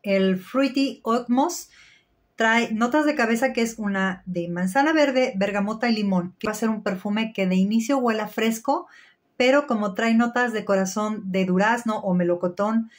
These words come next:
con rosa e ylang ylang, que es una flor también,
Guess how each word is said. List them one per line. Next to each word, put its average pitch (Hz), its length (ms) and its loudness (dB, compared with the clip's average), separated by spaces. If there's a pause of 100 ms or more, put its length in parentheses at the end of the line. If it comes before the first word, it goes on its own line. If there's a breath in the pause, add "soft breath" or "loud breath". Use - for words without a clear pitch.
(180 loud breath)
con 190 220 0
rosa 208 380 -2
e 196 200 -4
ylang 208 360 -4
ylang, 220 420 -2 (420 soft breath)
que 190 80 -2
es 185 180 -4
una 202 280 -2
flor 208 380 -2
también, 226 520 0